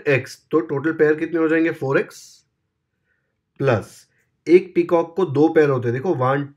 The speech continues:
टू, और हमने पीकॉक कितने लिए हैं? वाई। तो टू multiplied by वाई पीकॉक के लेग्स हो जाएंगे। इन दोनों को ऐड किया तो टोटल लेग्स कितने हैं वो मिल जाएंगे, लेकिन वो वन फ़ोर्टी दिया हुआ है, तो यहाँ पे लिख देंगे वन फ़ोर्टी।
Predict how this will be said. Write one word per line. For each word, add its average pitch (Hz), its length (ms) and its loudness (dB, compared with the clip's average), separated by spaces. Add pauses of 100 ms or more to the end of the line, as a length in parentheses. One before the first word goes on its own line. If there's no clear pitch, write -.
टू, 117 260 -4 (240)
और 131 120 -4
हमने 139 160 2
पीकॉक 151 380 -2
कितने 165 260 -2
लिए 160 160 4
हैं? 170 160 2
वाई। 120 220 4 (360)
तो 151 120 -2
टू 165 400 4
multiplied 160 520 2
by 160 120 0
वाई 165 140 2
पीकॉक 160 360 -2
के 170 60 0
लेग्स 165 200 -2
हो 165 100 -2
जाएंगे। 165 320 -2 (600)
इन 147 140 -6
दोनों 147 280 4
को 180 220 0
ऐड 156 260 0
किया 165 140 2
तो 175 100 0
टोटल 175 520 2 (100)
लेग्स 170 300 6
कितने 156 320 -6
हैं 151 60 2
वो 135 180 -2
मिल 117 160 0
जाएंगे, 101 220 -4
लेकिन 127 280 -8
वो 151 140 2
वन 147 200 -2
फ़ोर्टी 143 260 -8
दिया 120 220 -4
हुआ 147 260 0
है, 175 80 -4 (460)
तो 117 80 -8
यहाँ 110 200 -2
पे 110 120 -10
लिख 101 120 -8
देंगे 104 360 -10
वन 110 300 -10 (180)
फ़ोर्टी। - 320 -18